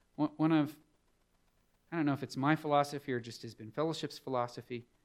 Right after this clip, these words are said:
we don't want to pigeonhole people into tasks. We want their gifts to run out in front of them and and,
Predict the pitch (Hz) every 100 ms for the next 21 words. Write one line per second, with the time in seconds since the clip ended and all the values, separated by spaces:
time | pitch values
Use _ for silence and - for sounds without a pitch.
0 | _ _ _ _ _ _ _ _ _ _
1 | - 160 226 190 160 - - 165 160 139
2 | 135 - 147 139 131 131 135 135 - 110
3 | - - 107 135 202 - - - - _
4 | _ _ - 143 139 143 123 135 131 113
5 | 127 151 - - - - _ _ _ _
6 | _ - 131 120 120 117 117 110 _ _
7 | - 131 135 143 131 123 127 139 147 175
8 | 156 117 113 _ _ _ - 120 117